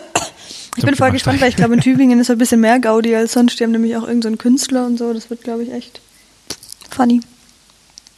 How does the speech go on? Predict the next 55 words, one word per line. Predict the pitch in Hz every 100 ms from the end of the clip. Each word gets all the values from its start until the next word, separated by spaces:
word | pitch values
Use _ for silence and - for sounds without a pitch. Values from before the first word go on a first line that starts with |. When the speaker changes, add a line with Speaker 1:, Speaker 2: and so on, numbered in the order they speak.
| _ _ _ - - _ _ _ _ _ _ _ _ _ _ -
Speaker 2:
Ich | -
unterstütze | - 123 - 123 120
weiterhin | 110 110 110 104
alle | 107
Anliegen. | 107 110 101 107
Aber | 113
ich | 120
habe | 135 131
auch | 131
heute | 143 147
Morgen | 143 135 139
nochmal | 127 127
dran | - 123
gedacht, | 117 117
dass | 113 -
wir |
letztes | 113 139 254
Speaker 1:
Mhm. | 254
Speaker 2:
Jahr | 101
sch-, | 98 104
schon | 107 -
mal | 104 98 104 - - - - _ _ _ _ _ - _
so | -
Speaker 1:
Ich | 113
Speaker 2:
aufgenommen | - 233 208
Speaker 1:
geh | 240
dir | 247 240 240 240
Speaker 2:
haben. | 208
Ja. | 202 -
Und |
da | 117 113
hat | 120
hier | 123
die | 113
Polizei | 123 117 123 120
die | 123
Fahrradfahrer | - 131 123 - 110 104
kontrolliert. | 107 - 240 247
Speaker 1:
Ah. | 254 233
Speaker 2:
Ja, | 226 226
stra-, | 104 - - -
an | 120 110
Speaker 1:
Ich |
Speaker 2:
der, | 104
Speaker 1:
geh | 117
dir | 220
Speaker 2:
das |
Speaker 1:
immer | 240
Speaker 2:
war |
Speaker 1:
damit | 220 214
Speaker 2:
sehr | 196
Speaker 1:
auf |
den | 220
Speaker 2:
gut. |
Speaker 1:
Keks. | 220 220